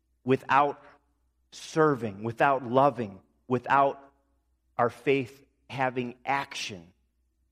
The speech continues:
And that's why the Catechism will bring us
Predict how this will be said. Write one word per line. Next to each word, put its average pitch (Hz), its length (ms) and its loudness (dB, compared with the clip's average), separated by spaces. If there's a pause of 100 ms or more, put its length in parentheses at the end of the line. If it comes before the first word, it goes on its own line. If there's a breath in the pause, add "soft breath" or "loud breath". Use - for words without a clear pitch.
(580)
And 127 240 -2
that's 151 360 2
why 147 200 4
the 127 80 -6
Catechism 127 800 -4
will 131 200 0
bring 139 360 -4
us - 380 -4